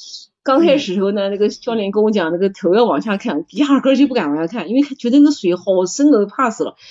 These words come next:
Speaker 1: 现在经常会躲到那个池底下去看一看，人家游得特别好玩儿。但是呢，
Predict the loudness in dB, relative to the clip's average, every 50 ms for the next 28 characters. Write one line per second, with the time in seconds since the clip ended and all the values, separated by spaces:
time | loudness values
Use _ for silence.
0 | -20 -20 _ _ -2 0 2 2 2 2 2 4 4 4 4 2 2 2 2 2
1 | 2 2 2 2 4 2 2 0 -2 -4 -6 -4 -4 -4 -4 -2 -4 -2 0 0
2 | -2 -2 -2 -4 -4 -2 -2 -2 0 0 2 2 4 4 4 4 4 4 4 2
3 | 2 0 0 -4 -6 -4 -2 0 0 0 0 0 0 0 2 2 2 0 0 -2
4 | -8 -18 -20 -18 -14 -10 -6 -2 0 0 2 4 4 4 4 4 4 2 -2